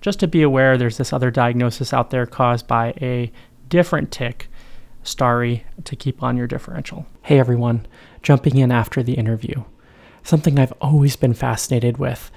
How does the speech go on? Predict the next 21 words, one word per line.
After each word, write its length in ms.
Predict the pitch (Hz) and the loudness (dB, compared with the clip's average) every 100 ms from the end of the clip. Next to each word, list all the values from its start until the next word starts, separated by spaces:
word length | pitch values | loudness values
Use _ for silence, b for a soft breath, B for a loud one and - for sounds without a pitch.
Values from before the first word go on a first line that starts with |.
| b b | b b
is 180 | 151 - | -2 0
the 140 | 127 - | -4 2
intersection 560 | 139 131 - 127 - | 2 2 0 -2 0
of 120 | 120 117 | 0 0
infectious 540 | 110 - 131 - 131 | -4 -2 -4 -2 -2
disease 520 | 135 117 113 113 - - | -2 0 -2 -2 -4 -4
and 140 | 120 | -6
history, 600 | - 120 - 127 120 127 - | -2 -6 -6 -8 -8 -10 -2
and 160 | 120 | 0
Lyme's 320 | 120 120 123 - | 2 2 2 2
disease 480 | 123 - 123 127 | -2 0 2 0
is 300 | 240 135 107 | -2 -6 -4
no 320 | 117 117 120 135 | 0 2 2 0
exception. 640 | - - 127 - 127 120 - B B B B - | -6 -8 -8 -8 -10 -12 -16 B B B B 0
In 120 | 131 | 0
fact, 380 | - 127 - - B B - | 2 0 0 -10 B B -4
the 160 | 147 - - - | -4 -6 -14 0
earliest 480 | 185 180 180 180 - | 4 6 6 4 2
known 260 | 135 135 123 | 2 4 2
human 340 | - 139 131 | 2 2 4
infection 580 | 120 - 123 - 127 | 0 0 -6 -4 -6